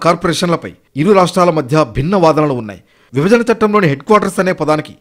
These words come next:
రెండు రాష్ట్రాలు భిన్న వాదనలు వినిపిస్తున్నాయి. ఇక పదో షెడ్యూల్లో మాత్రం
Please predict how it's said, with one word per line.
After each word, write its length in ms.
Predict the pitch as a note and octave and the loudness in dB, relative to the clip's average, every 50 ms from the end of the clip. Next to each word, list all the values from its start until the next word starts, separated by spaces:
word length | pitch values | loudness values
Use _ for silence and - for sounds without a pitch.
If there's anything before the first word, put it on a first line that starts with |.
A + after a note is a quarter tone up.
| _ _ _ - | _ _ _ -2
రెండు 240 | A#2+ D#3 F#3 G#3 G#3+ | 0 0 2 4 4
రాష్ట్రాలు 440 | G3 F3+ F3 F3+ F#3+ F3 F3 G#3+ A3+ C#3+ A2 | 4 2 2 0 0 2 4 4 2 2 0
భిన్న 160 | B2 C3 F#3+ G#3+ F#3 | -4 -2 0 2 4
వాదనలు 260 | F3 E3+ E3 F3 E3+ D#3+ C#3 | 4 4 4 2 0 0 -2
వినిపిస్తున్నాయి. 500 | B2 - C3+ B2 - - A#2 G#2 F2+ _ _ _ _ _ _ - | -4 -6 -10 -12 -12 -12 -12 -14 -16 _ _ _ _ _ _ -6
ఇక 120 | F#3 - | -2 -2
పదో 280 | G3 - - D3 F#3 G3+ F3 | -2 -2 0 2 4 4 4
షెడ్యూల్లో 380 | - F3+ D#3 D#3 F3+ F3 F3 E3+ | 2 -2 0 0 2 4 4 2
మాత్రం 340 | D#3 C#3+ C#3+ - F#3+ C#3 | 2 0 -4 -4 -8 -10